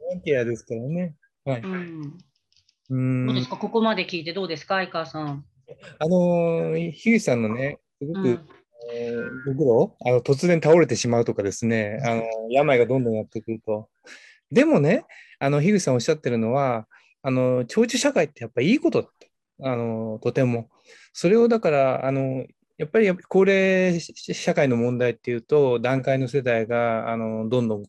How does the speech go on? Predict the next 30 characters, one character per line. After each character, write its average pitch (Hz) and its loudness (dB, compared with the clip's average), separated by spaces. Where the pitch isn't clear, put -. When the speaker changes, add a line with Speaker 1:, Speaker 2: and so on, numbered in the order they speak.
Speaker 1:
あ 113 -6
の、 110 -6
七 120 -2
十 107 -6
五 113 -2
よ 107 -2
り 104 -8
も 107 -8
上、 131 -6
上 127 0
に 123 0
な 127 -4
っ - -14
て、 110 -2
え 123 -2
ー、 117 0
日 117 2
本 127 2
財 127 2
政 117 2
が 101 -4
持 110 -4
た 143 0
な 123 2
い 107 -2
と 107 -2
か 101 -2
で 101 -4
す - -6
ね、 117 -2